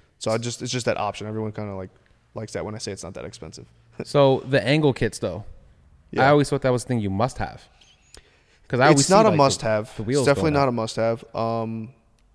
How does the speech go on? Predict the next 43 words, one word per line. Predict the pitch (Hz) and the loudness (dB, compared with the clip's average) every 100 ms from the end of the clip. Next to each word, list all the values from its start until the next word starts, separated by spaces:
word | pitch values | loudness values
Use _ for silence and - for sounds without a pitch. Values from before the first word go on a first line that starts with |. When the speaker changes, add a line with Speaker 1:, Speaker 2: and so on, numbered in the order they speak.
| _ _ _ _ _ _ _ | _ _ _ _ _ _ _
Speaker 1:
the | 139 143 | -2 0
benefits | 127 139 156 185 170 | 4 4 4 2 0
to | - 202 | 2 4
it | 220 - | 4 4
is | 131 123 | 0 2
you | 131 | 0
could | 131 | 0
drive | 120 117 113 110 | 2 4 4 0
faster. | - 117 110 - 107 117 - _ _ - | -2 0 0 -4 -8 -10 -10 _ _ -8
You | 117 | -4
can | 120 | -2
go | 117 113 | 2 2
with | 113 | 2
a | 110 | 0
lot | 113 | -2
more, | 113 110 - | -4 -10 -10
well, | 127 113 | -6 -4
yeah, | 113 107 | -4 -6
you | 110 | -6
can | 117 | 2
go | 120 | 4
a | 117 | 6
lot | 117 | 6
more | 113 | 2
speed | - - 131 120 | -4 -4 -2 -2
into | 117 - | -4 -8
turns. | - 113 113 113 120 - | -6 -6 -4 -6 -8 -2
Speaker 2:
Right. | 110 95 - | 0 2 0
Speaker 1:
You | |
could | 127 123 | -2 -2
save | - 131 127 | 0 2 2
yourself | 113 113 110 110 | 0 -2 -4 -4
is | 110 | -6
a | |
big | 110 110 | -6 -8
thing. | - 117 120 | -6 -6 -4
So | 117 117 | -4 -4
instead | 113 131 | -2 -2
of | 110 | -2
looping | 113 127 117 113 | -2 0 0 -2
it | 113 | -4
and, | 110 | -6
like, | 110 | -10